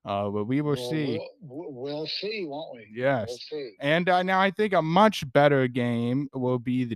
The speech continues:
Speaker 1: Chargers, Jaguars, uh, Trevor Lawrence and, uh, Justin Herbert's first playoff game and appearance.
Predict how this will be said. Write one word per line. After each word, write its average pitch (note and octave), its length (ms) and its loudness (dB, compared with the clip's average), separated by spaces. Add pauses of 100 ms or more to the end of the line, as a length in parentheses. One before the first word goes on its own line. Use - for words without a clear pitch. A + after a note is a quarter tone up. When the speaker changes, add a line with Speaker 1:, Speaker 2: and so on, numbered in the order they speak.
Speaker 1:
Chargers, B2+ 960 2
Jaguars, G#2 1200 -4 (300)
uh, G#2+ 280 0
Trevor C#3 380 6
Lawrence C3 340 2
and, D3 460 0
uh, A#2+ 220 2
Justin D3+ 380 0
Herbert's C#3+ 380 0
first - 440 -6 (100)
playoff C#3+ 480 2 (100)
game G2 440 -4 (260)
and A2 200 -4 (140)
appearance. B2 720 -2